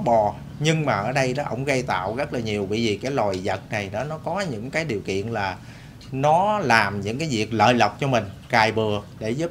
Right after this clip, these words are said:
cho dân chúng. Thì, à, cái nghề của ông này đó, quý vị thấy những cái việc làm của ổng rất là dã man nha.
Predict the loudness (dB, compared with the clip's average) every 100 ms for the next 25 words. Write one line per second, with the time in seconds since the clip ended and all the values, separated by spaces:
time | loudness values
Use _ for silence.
0 | -2 -2 0 -4 -2 0 0 -2 -14 -20
1 | -18 -18 -18 -18 -4 2 6 6 6 6
2 | 4 4 2 2 0 2 4 4 4 0
3 | 0 2 2 0 0 -2 -6 -10 -16 -18
4 | -18 -18 -18 -16 -16 -16 4 8 8 8
5 | 4 2 0 0 0 -2 -2 0 2 0
6 | 2 2 0 -4 -4 -4 0 4 4 2
7 | 0 2 2 2 4 4 2